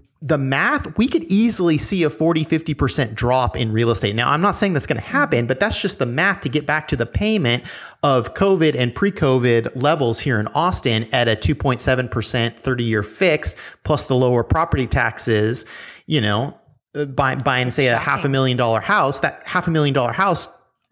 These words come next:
Speaker 1: uh, a month ago, seven hundred and fifty, you know, thousand now. So, or, or excuse me, a month ago. And, and, and what's interesting is we're already starting to see a surge in,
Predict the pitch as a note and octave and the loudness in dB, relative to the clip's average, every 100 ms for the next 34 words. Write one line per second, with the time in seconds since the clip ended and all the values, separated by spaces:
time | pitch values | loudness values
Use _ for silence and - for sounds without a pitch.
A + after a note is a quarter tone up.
0 | - C3 A2+ A2 A#2+ C#3 C#4 C#3+ A#2 G#2+ | -2 2 2 0 0 2 0 0 2 2
1 | B2 - C3 B2+ C3 B2 A2+ G#2+ A3 A2 | 2 2 0 2 0 0 0 0 0 0
2 | G#2+ G#2+ - - - - - B2 G#2+ - | -4 -4 -20 -20 -20 -16 -4 0 0 2
3 | E3 G3+ C3 A#2 D3 B3 G#2 F#2 G2 - | 2 4 2 2 2 2 2 -2 -8 -4
4 | F3+ C#3+ B2+ - - - D3 A#2 A#2 - | 0 2 2 0 -10 -2 0 2 0 0
5 | C#3 A2+ F3+ - A#2+ A2 C3 C3 C#3+ D#3 | 0 2 0 0 0 0 0 0 -4 -2
6 | D3+ C3+ E3+ F3+ A#3+ E4 - B2 A2 A2+ | -6 0 -2 0 0 0 0 0 -2 -2
7 | - - - - D3 G3+ D3+ F3+ E3 C3+ | -10 -20 -2 0 2 2 2 2 0 0
8 | D3 C#3 B2+ - A2+ - - B2+ G#2 - | 0 0 0 -2 -2 -2 -2 0 0 -4
9 | _ _ - A#2+ - - D3 C3+ A2 G2 | _ _ -4 -4 -2 -2 2 2 4 2
10 | F#2 - - _ _ _ _ - B2+ A#2 | -2 -8 -10 _ _ _ _ -4 -2 0
11 | G#2+ G#2 | -2 -6